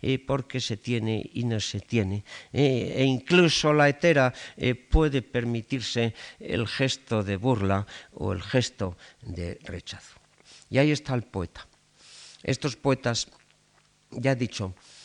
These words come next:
han tenido en ocasiones una vida dura.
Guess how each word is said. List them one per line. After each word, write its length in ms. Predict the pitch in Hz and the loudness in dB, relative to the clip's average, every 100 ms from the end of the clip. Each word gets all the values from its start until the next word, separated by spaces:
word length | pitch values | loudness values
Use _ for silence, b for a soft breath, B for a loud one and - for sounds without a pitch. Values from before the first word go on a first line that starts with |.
| B B B - - _ _ _ - - | B B B -20 -20 _ _ _ -12 -2
han 140 | 113 | 0
tenido 440 | 120 120 120 113 - _ _ _ _ _ _ _ _ _ _ _ _ _ _ _ - | 4 4 4 2 -2 _ _ _ _ _ _ _ _ _ _ _ _ _ _ _ 2
en 140 | 175 | 2
ocasiones 760 | - 131 - 113 107 104 - - | 4 0 2 2 2 -2 -8 -4
una 200 | 156 151 | 2 2
vida 460 | 113 110 104 101 - - | 2 0 0 -4 -6 -2
dura. 360 | 120 110 87 | 0 2 -2